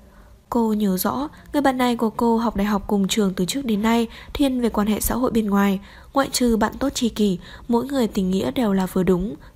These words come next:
vừa điểm là dừng. Vì sao lại cùng người vị soái ca lãnh đạo có ân oán gút mắc?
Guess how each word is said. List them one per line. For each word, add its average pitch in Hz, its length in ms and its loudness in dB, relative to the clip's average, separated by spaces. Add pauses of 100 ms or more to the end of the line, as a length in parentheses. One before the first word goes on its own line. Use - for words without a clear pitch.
vừa 226 160 4
điểm 196 260 0
là 190 140 0
dừng. 190 320 2 (540)
Vì 269 140 4
sao 247 300 2
lại 220 120 0
cùng 214 220 0
người 202 220 2
vị 196 180 -2
soái 202 240 -2
ca 220 240 0
lãnh 208 200 -2
đạo 240 200 2 (280)
có 202 320 0
ân 214 100 0
oán 185 280 0
gút 262 180 -2
mắc? 269 200 -2